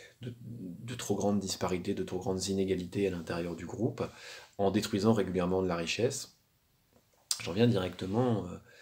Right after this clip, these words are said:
au système d'obligation. Dans ce système-là, on est obligé de donner, obligé de recevoir et obligé de rendre.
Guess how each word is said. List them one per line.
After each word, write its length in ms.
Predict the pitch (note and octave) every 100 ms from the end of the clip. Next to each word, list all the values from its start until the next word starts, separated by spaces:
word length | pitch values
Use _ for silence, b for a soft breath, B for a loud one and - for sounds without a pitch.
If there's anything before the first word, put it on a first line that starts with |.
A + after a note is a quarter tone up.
| B B B -
au 80 | A#2
système 560 | G#2 G2 B2 B2+ G2+
d'obligation. 640 | F#2+ A#2 A2+ A2 F#2+ - - - _ _ _ B B B -
Dans 200 | A2+ E3
ce 140 | -
système-là, 840 | A#2+ - - - G#2 G#2 A#2 D#3+ - _ _ _ -
on 200 | A2+ G#2
est 260 | F#2+ F#2 - _ _ _ -
obligé 680 | C#3 D3 C#3 C3 A#2 A2+ A2
de 120 | F#2+
donner, 520 | F#2 F#2 G2 A2+ - - b _ -
obligé 600 | D#3+ E3 C#3+ B2+ A2 A2+
de 80 | G2+
recevoir 840 | F2+ F2 F2+ F2+ E2 G2+ - - _ A#2
et 100 | B2+
obligé 440 | C#3+ C3+ B2+ E3+
de 100 | B2
rendre. 380 | G2 - -